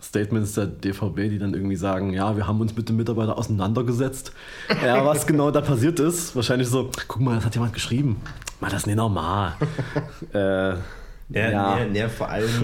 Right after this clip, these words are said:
Speaker 2: <laughs> es, es ist natürlich vor allem bei so einem Unternehmen wie D V B, die ja direkt damit wirbt, dass, dass,
Speaker 1: Ja.
Speaker 2: ähm, dass sie ja da sehr, äh, offen eingestellt
Speaker 1: Ja,
Speaker 2: sind,
Speaker 1: klar.
Speaker 2: ist es natürlich schwierig, so ein
Speaker 1: Mhm.
Speaker 2: Fall.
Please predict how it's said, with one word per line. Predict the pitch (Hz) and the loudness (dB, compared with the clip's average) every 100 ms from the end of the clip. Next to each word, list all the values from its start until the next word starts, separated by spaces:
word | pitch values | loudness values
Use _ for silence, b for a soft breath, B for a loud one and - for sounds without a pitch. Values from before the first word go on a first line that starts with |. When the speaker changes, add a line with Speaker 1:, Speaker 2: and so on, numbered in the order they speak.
| 120 | 0
Speaker 2:
<laughs> | - - - | -2 -8 -8
es, | 104 - | -8 -4
es | 120 | -2
ist | 139 | 0
natürlich | 139 120 113 | 0 -2 -6
vor | - - | -4 -2
allem | 98 110 | -2 -2
bei | 104 | -2
so | 101 | -2
einem | 98 95 85 80 | -2 -2 -4 -6
Unternehmen | 101 98 95 95 101 | -6 -4 -2 -2 0
wie | 101 | -2
D | 95 | -4
V | 90 90 | -4 -4
B, | - 98 | -2 -4
die | 98 | 0
ja | 92 90 | 0 0
direkt | 82 - 87 95 113 - | -2 -2 -2 -2 -2 -2
damit | 87 90 80 90 | 0 0 -2 0
wirbt, | 92 80 - | 0 0 -4
dass, | 80 - | -4 -6
dass, | - 113 | -2 2
Speaker 1:
Ja. | 120 | 2
Speaker 2:
ähm, | 110 82 85 80 80 B B B - - | 2 0 -2 -4 -6 B B B -10 -6
dass | 92 | -4
sie | 82 | -2
ja | 80 85 | 0 0
da | 127 82 | 0 0
sehr, | 80 85 85 82 57 78 76 | -2 0 0 -2 -2 -2 -2
äh, | 82 - - - - | -4 -8 -10 -14 -8
offen | 85 - 78 | -8 -6 -6
eingestellt | 71 90 98 98 107 107 156 | -4 -2 0 0 0 0 -4
Speaker 1:
Ja, | |
Speaker 2:
sind, | - 87 - B B | -6 -8 -10 B B
Speaker 1:
klar. | 90 113 110 | -6 -6 -4
Speaker 2:
ist | 104 | -4
es | 104 | -2
natürlich | 101 85 78 | -2 -2 -4
schwierig, | - 78 80 78 | -2 -2 -4 -4
so | 104 | 0
ein | 123 | 0
Speaker 1:
Mhm. | |
Speaker 2:
Fall. | 117 71 | 0 -2